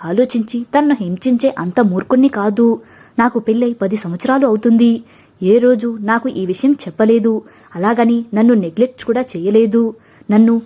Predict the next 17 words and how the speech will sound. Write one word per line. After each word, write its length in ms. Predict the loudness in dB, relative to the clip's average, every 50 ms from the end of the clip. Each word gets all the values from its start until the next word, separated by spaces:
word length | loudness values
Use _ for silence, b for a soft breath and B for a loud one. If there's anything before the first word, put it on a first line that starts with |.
| -8 _ -4
నా 120 | -2 -2 -2
ఫ్యామిలీని 720 | -4 -6 -6 -4 -2 0 0 0 0 -2 -2 -6 -10 -12 -14 -12 -8
చాలా 180 | -4 -2 0
బాగా 300 | 0 0 -2 -2 -2 -2 -4 -4
చూసుకుంది. 600 | -8 -12 -8 -4 0 0 2 2 2 2 2 0 b b b b b b b _ -2
But 140 | -2 -2 -2 -6 _ _ -2
నాకు 240 | -2 -2 -2 -2 -4
ఒక 200 | -6 -4 -6 -6
బాధ 320 | -6 -6 -6 -2 -2 0
మిగిలిపోయింది. 840 | 0 0 0 -2 -4 -4 -2 0 0 0 2 2 2 2 2 0 -2 b b b b b b b -6
మధు 200 | -2 0 0 0
ప్రేమించినంత 680 | 0 0 0 0 0 0 0 -2 -2 -4 -4 -2 -4
గొప్ప 340 | -4 -4 -6 -8 -4 -2 -4
ప్రేమికుడు 680 | -2 -2 -2 -2 -2 -2 -2 0 0 -2 -2 -2 -4 -4
నేను 180 | -2 -2 -2 -2
ఎప్పటికీ 480 | -4 -6 -4 -2 -2 -2 0 0 -2
కాలేను. 640 | -2 -2 -2 0 2 2 4 4 4 4 2 0